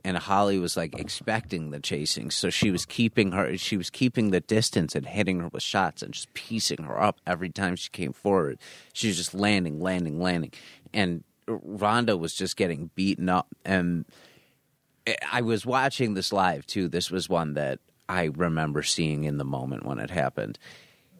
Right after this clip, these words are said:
Uh, between rounds, she looked kinda, like, lost on the stool. Comes back out, more of the same.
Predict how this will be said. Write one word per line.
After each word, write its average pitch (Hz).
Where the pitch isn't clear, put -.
Uh, 87
between 117
rounds, 113
she -
looked 92
kinda, 98
like, 80
lost 80
on 92
the 82
stool. 92
Comes 127
back 117
out, 107
more 110
of 104
the 104
same. 101